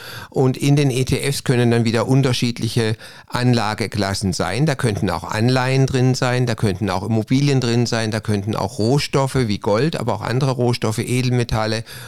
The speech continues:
oder Industriemetalle drin sch-, äh, sein. Aber konzentrieren wir uns jetzt ruhig mal auf die Aktien. Dann kann ich eben einen E T F wählen und kann mit einem E T F,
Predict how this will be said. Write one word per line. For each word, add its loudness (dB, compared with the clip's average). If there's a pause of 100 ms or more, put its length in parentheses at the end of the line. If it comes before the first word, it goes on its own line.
oder 2
Industriemetalle 0
drin 0
sch-, -6
äh, 2
sein. 0 (540)
Aber 2
konzentrieren 0
wir 4
uns 0
jetzt -4
ruhig 4
mal 2
auf -2
die -4
Aktien. -2 (340)
Dann 0
kann 0
ich -6
eben 2
einen 0
E -2
T -2
F -4
wählen 2
und 0
kann 0
mit -2
einem -2
E -2
T -2
F, -2